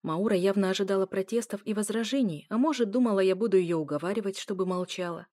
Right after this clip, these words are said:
Поэтому больше она не находит, что сказать. Фыркает и выходит, хлопнув дверью.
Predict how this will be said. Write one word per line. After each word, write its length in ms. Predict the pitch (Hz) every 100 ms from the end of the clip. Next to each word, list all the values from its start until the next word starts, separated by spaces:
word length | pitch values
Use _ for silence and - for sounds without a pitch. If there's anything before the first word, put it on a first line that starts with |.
| _ _
Поэтому 400 | - 175 190 180
больше 320 | 170 196 233 170
она 180 | 175
не 100 | 180
находит, 360 | 180 180 254 160
что 200 | - 143
сказать. 500 | - 165 151 131 - _ _
Фыркает 500 | - 330 311 156 143 -
и 100 | 226
выходит, 400 | 226 302 254 202
хлопнув 440 | 196 208 208 185
дверью. 460 | 170 156 139 135